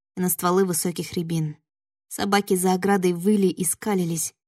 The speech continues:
не сводя с нас горящих злобных глаз. «Они не выпустят нас»,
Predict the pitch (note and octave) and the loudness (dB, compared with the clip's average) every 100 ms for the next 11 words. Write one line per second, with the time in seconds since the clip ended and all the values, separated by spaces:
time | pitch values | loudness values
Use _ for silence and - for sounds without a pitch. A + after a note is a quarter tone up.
0 | _ - F#3+ F3+ F3 G3 F#3+ F3 E3+ E3+ | _ -4 -2 0 0 0 0 -2 -4 -2
1 | E3+ F#3 - D#3+ D#3 F3 E3 E3+ D#3+ F3 | 0 0 -2 -4 -2 -2 -2 -2 -2 -2
2 | D#3 - - _ _ _ _ _ _ _ | -2 -4 -6 _ _ _ _ _ _ _
3 | _ _ _ _ - G#3+ A3 A3+ A3 A3+ | _ _ _ _ 4 8 10 8 6 2
4 | G3+ - F#3+ F#3 F3 - - | -2 0 0 2 0 -2 -6